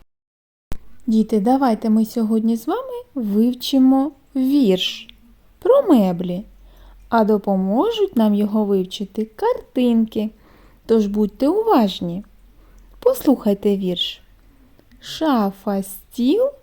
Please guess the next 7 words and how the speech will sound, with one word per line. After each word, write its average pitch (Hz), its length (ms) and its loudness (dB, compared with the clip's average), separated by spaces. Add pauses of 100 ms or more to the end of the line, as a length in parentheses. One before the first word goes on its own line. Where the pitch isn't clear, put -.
(380)
стілець, 208 1080 -2 (120)
полиця, 269 800 2 (680)
крісло, 302 880 2 (260)
де 240 260 6
дрімає 269 680 4
киця, 240 720 -2 (720)
ліжко, 220 1040 2